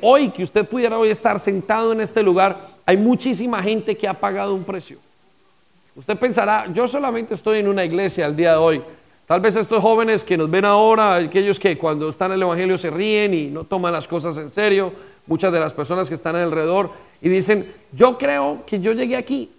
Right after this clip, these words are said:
a mí me trajo mi esposa". A usted no lo trajo su esposa, a usted lo trajo Dios a través de todo lo que se ha pagado, el precio que se ha pagado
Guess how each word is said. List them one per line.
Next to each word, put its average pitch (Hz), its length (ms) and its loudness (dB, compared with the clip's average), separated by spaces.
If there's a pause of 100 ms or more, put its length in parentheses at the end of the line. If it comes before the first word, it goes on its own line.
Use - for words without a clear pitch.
a 180 80 -4
mí 214 120 0
me 240 120 -2
trajo 240 240 0
mi 247 140 -2
esposa". 196 480 -4 (180)
A 151 60 -10
usted 202 180 -6
no 220 120 -4
lo 233 120 -4
trajo 226 400 -6
su 147 120 -16
esposa, 135 340 -20 (1160)
a 135 60 -20
usted 180 200 -4
lo 190 100 0
trajo 190 320 0
Dios 190 300 -2
a 156 140 -4
través 165 500 -4 (520)
de 147 120 -6
todo 208 480 2
lo 196 140 -2
que 160 180 -6
se 180 180 -6
ha 175 140 -6
pagado, 185 440 -4
el 147 140 -8
precio 196 360 -18
que 170 120 -20
se 156 80 -10
ha 147 60 -8
pagado 180 500 -4